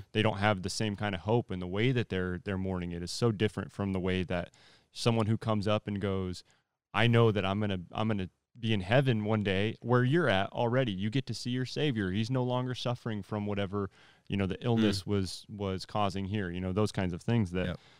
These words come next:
Speaker 1: you can just see that in the room where it's totally different.
Speaker 3: Well, and it all starts
Speaker 2: Yeah.
Speaker 3: with Jesus' own resurrection.
Speaker 1: Right.
Speaker 3: Right? Like, here,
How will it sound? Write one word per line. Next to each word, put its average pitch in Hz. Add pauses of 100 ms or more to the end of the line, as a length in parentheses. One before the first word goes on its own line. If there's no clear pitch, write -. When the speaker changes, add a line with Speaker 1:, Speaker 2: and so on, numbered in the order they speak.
(220)
Speaker 1:
you 113
can 131
just 113
see 143
that 95
in 90
the 90
room 92
where 90
it's -
totally 107
different. -
Speaker 3:
Well, 131
and 127
it 123
all 139
starts 131
Speaker 2:
Yeah. 92
Speaker 3:
with 107 (240)
Jesus' 120
own 127
resurrection. 104
Speaker 1:
Right. 98 (220)
Speaker 3:
Right? 110
Like, 110
here, 127